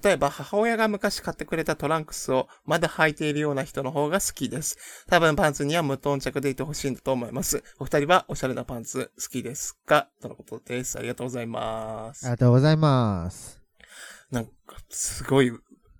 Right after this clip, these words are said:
Speaker 1: 完全に分かってしまったな。
Speaker 2: ど、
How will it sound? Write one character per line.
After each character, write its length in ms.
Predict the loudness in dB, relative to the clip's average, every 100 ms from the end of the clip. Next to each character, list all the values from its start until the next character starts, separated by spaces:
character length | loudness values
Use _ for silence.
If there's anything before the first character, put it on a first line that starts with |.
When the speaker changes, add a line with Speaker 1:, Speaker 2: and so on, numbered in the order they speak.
| _ _ _ _ -14
Speaker 1:
完 400 | -6 -4 -2 0
全 180 | 0
に 100 | -2
分 100 | -4 -6
か 120 | -10
っ 20 |
て 100 | -12
し 120 | -14
ま 60 | -14
っ 40 |
た 120 | -16
な。 360 | -20 -20 -20 -20 _ _ _ _ _ _ _ -20 -20 -20 _ _ 0
Speaker 2:
ど、 220 | 4